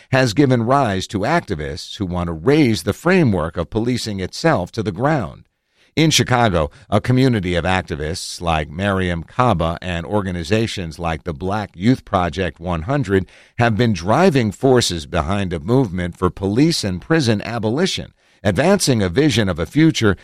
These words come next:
in which unarmed mediation, community-administered justice, and intensive efforts to fight poverty and inequality obviate the need for law enforcement as currently conceived. It's still a largely amorphous vision, but one, activists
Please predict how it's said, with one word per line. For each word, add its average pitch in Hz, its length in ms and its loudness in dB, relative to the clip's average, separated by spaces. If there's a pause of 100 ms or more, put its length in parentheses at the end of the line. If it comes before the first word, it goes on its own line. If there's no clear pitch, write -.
(120)
in 113 180 2
which 113 320 2
unarmed 151 560 4
mediation, 110 880 0
community-administered 117 1200 2
justice, 92 540 0
and 101 180 -2
intensive 117 640 0
efforts 98 460 -2
to - 120 -8
fight - 420 0
poverty 156 560 -2
and 107 260 -4
inequality 113 920 2
obviate 120 640 0
the 92 100 -2
need 87 300 -2
for 85 140 -6
law 110 340 0
enforcement 85 720 -8
as 95 180 -6
currently 95 540 0
conceived. 104 720 -2 (480)
It's 180 220 4
still 240 320 4
a 165 80 6
largely 113 600 2
amorphous 110 640 -2
vision, 82 580 -6
but 113 180 2
one, 113 300 2
activists 82 640 -8